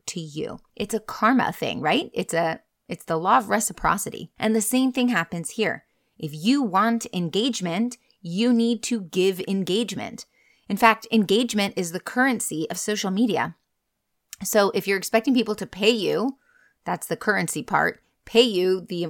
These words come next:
engagement. I want engagement in my Facebook page. I want engagement in my Facebook group. I want engagement on my reels. You're expecting people to do that for you and pay you in engagement. Well,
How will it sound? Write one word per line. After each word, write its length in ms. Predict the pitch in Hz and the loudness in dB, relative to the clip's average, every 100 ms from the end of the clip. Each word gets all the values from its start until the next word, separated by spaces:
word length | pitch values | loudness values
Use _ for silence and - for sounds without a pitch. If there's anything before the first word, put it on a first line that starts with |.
| - | -4
engagement. 640 | 165 185 240 196 165 185 - | 0 2 0 0 -4 -4 0
I 120 | 180 | 0
want 220 | 190 185 | 2 0
engagement 460 | 175 175 175 185 196 | -2 -2 -2 -4 -2
in 60 | |
my 120 | 220 | -2
Facebook 460 | 214 262 269 180 156 | 0 -2 -2 -4 -4
page. 260 | 214 160 147 | -4 -4 -2
I 80 | |
want 240 | 151 160 - | -2 -2 -6
engagement 500 | 151 156 170 180 190 | -6 -4 -4 -6 -4
in 80 | 208 | -2
my 120 | 226 | -2
Facebook 360 | 269 320 180 | -4 -4 -6
group. 220 | 170 165 151 | -6 -6 -4
I 60 | |
want 180 | 156 160 | -6 -6
engagement 560 | 156 139 139 202 202 190 | -6 -6 -6 -6 -6 -4
on 80 | |
my 120 | 214 226 | -2 -2
reels. 520 | 262 349 180 - - _ _ _ _ _ | -2 -2 -2 -6 -16 _ _ _ _ _
You're 160 | - 190 | -4 -4
expecting 420 | 180 - 202 220 | -2 -6 -2 -2
people 260 | 220 220 196 | -2 -4 -4
to 100 | 202 | -6
do 280 | 151 190 220 | -6 -2 4
that 220 | 202 - | 4 4
for 300 | - 202 226 | -2 0 0
you 160 | 220 170 | 0 -4
and 160 | 160 | -8
pay 180 | - 254 | -6 -2
you 200 | 254 175 | 0 0
in 100 | 165 | -2
engagement. 640 | 160 165 349 262 202 202 - _ _ _ _ _ _ _ _ | -4 -2 -2 -2 -4 -8 -10 _ _ _ _ _ _ _ _
Well, 300 | 233 247 - | 4 4 2